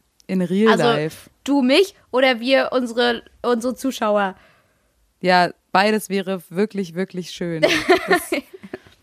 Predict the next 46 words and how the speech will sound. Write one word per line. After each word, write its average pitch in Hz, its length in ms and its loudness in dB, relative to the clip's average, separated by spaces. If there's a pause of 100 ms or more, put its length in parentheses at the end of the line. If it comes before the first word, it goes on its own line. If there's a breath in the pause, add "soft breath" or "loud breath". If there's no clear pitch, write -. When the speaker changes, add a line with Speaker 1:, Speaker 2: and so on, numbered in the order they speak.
(140)
Speaker 1:
ich, 208 220 0
ich 220 200 4
freu 196 280 4
mich 214 160 4
jetzt 196 240 -2
schon 170 180 -2
total 170 380 -2
drauf. 160 320 2
Aber 175 340 4 (100)
ich - 180 -12
glaube, 196 260 4
es 165 100 -6
wird 190 140 -4
noch 190 120 2
ein 170 100 -8
bisschen 180 280 -4
dauern. 208 320 2
Aber 208 460 2 (680 loud breath)
ja, 160 220 2
wenn 196 120 4
ich - 140 -4
mal 208 160 2
in 202 80 0
Lüneburg 196 500 0
bin, 196 420 2 (340)
melde 180 240 4
ich - 100 -6
mich. 185 220 -2
Und 185 100 0
wenn 180 160 2
du 196 80 2
mal 190 140 4
in 185 80 2
Berlin 180 500 2
sein 180 240 2
solltest, 175 480 0
dann 170 260 -4
kannst 180 280 -6
du 165 40 0
ja 156 60 2
auch 156 80 -2
anrufen. 156 420 -6
Oder 208 240 2
in 226 80 0
Ulm. 247 300 4
Speaker 2:
Geil. 190 240 -2